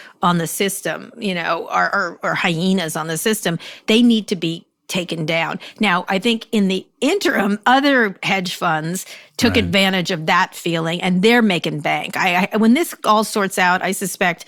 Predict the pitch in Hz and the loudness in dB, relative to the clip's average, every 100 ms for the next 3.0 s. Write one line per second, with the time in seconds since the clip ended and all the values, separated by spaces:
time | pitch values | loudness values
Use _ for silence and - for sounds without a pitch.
0 | - - - 196 202 190 202 185 180 170 | -20 -16 -2 0 2 0 0 0 -2 -4
1 | 170 175 185 185 175 - 185 190 196 175 | -4 -4 -2 -2 -4 -4 -4 -2 -2 -2
2 | 170 170 175 151 185 170 165 156 160 165 | -2 -4 -6 -6 -4 -4 -4 -4 -4 -6